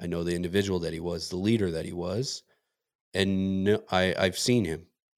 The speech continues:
in two thousand four in Mosul, driving under a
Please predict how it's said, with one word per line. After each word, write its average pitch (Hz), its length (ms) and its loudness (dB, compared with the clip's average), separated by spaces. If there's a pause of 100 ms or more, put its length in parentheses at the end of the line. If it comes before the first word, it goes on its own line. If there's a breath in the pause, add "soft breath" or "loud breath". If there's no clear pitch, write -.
(840)
in 90 480 0 (640)
two 117 120 4
thousand 95 300 4
four 98 420 2 (440)
in 92 80 -10
Mosul, 95 600 2 (600)
driving 107 360 6
under 98 280 4
a 90 180 4